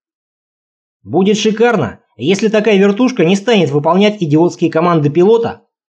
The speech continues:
а сама, даже без топлива и управления, в любую погоду долетит до цели.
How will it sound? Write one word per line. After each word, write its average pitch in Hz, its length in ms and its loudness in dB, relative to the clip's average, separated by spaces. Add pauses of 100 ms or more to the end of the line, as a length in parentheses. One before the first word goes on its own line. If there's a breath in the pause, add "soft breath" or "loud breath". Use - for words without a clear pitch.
(200)
а 220 140 -4
сама, 240 460 0
даже 127 300 -2
без 131 180 -6
топлива 208 400 2
и 156 120 0
управления, 160 600 2
в 143 60 2
любую 165 300 2
погоду 196 640 0
долетит 143 480 -2
до 180 140 0
цели. - 500 -4